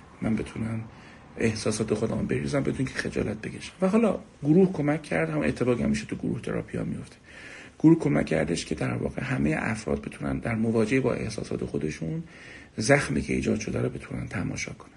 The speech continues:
من چرا اینو برای شما گفتم؟ برای اینکه می‌خوام به شما بگم یک جایی در زندگی ما یه اتفاقی افتاده و ما در یک برهه بی‌دفاعی بودیم و یک احساسات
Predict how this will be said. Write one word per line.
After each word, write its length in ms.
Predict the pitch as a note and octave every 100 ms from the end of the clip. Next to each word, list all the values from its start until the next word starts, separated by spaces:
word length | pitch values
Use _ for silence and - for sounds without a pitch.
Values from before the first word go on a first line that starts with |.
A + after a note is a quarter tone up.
| - - - -
من 160 | F3+ A3
چرا 240 | G#3+ G#3+
اینو 160 | F#3 E3+
برای 180 | D3+ B2
شما 240 | - A2
گفتم؟ 460 | A2 - - - - - -
برای 100 | -
اینکه 160 | C#4 C4+
می‌خوام 260 | A#3+ B3 A#3+
به 80 |
شما 180 | - G3
بگم 240 | G#3 G#3 G#3
یک 360 | B3+ A#3 F3+
جایی 360 | F#3 F3+ F#3+ F#3
در 180 | E3+ D3+
زندگی 600 | D3+ C#3 C3 - - A#2
ما 280 | A2+ A#2 A#2
یه 100 | - -
اتفاقی 680 | D3 - - C3+ - C#3+ D3
افتاده 760 | D3 - - G#2 - - - - - - -
و 80 | G3
ما 120 | A#3
در 180 | G3+ G#3+
یک 80 |
برهه 680 | G#3+ D#3 C#3+ C3+ B2+ E3+ F#3
بی‌دفاعی 760 | C#3 B2+ B2+ - - D2+ - -
بودیم 400 | A#2 A2+ A#2+ -
و 40 |
یک 220 | - - -
احساسات 840 | C#3 B2+ - C3+ - D3+ D3